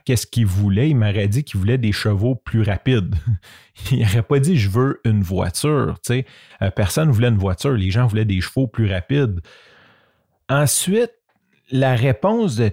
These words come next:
Chip Wilson de dire, « OK, qu'est-ce que, si, si je ne savais pas, euh,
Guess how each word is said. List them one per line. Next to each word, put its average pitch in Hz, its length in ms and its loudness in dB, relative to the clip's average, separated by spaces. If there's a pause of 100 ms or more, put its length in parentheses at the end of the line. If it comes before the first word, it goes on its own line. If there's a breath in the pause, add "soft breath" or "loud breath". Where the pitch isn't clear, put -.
Chip - 260 -2
Wilson 139 640 0
de 104 140 2
dire, « 131 580 0 (180)
OK, 117 220 -2 (160)
qu'est-ce 180 240 -2
que, 147 340 0 (120)
si, - 340 -4
si 214 400 0
je 127 160 0
ne 113 160 2
savais 113 460 0
pas, 165 500 0 (580 loud breath)
euh, 104 300 2